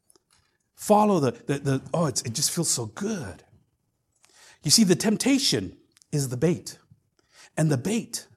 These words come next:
is designed to hide the hook. And once he's got you, it's a supernatural transformation that has to take place in your heart. This is why when people say,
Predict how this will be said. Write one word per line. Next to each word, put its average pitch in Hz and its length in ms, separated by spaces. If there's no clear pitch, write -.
is 135 80
designed 120 720
to - 100
hide 120 200
the 107 60
hook. 104 300
And 120 120
once 208 160
he's 202 180
got 202 320
you, 95 140
it's - 160
a 131 60
supernatural 156 1000
transformation 143 880
that 110 80
has 127 220
to - 20
take 123 200
place 104 260
in 117 60
your 101 100
heart. - 360
This - 160
is 202 160
why 185 160
when 156 160
people 180 240
say, 151 360